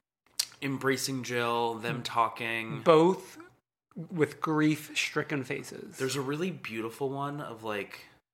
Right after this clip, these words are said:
Speaker 1: Bethany, like, sort of leaving, but, like, on her face, you can see that she wants to stay.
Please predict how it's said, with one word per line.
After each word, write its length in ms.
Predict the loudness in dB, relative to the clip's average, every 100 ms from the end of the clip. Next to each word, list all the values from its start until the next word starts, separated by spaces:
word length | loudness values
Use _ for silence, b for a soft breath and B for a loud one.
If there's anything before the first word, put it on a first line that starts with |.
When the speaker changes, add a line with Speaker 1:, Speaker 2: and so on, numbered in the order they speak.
| -6
Speaker 1:
Bethany, 360 | -6 -4 -10 -8
like, 180 | -8 -4
sort 380 | -2 -2 0 -2
of 140 | -2
leaving, 420 | -4 -4 -4 -4
but, 160 | -6 -4
like, 240 | -6 -6 -18 _ _ _ _ _ -4
on 240 | -4 -4
her 140 | -8
face, 480 | -8 -4 -4 -4 -8
you 80 | -10
can 140 | -12
see 180 | -10 -10
that 180 | -10 -12
she 120 | -12
wants 320 | -8 -10 -8 -6
to 40 |
stay. 460 | -6 -8 -12 -16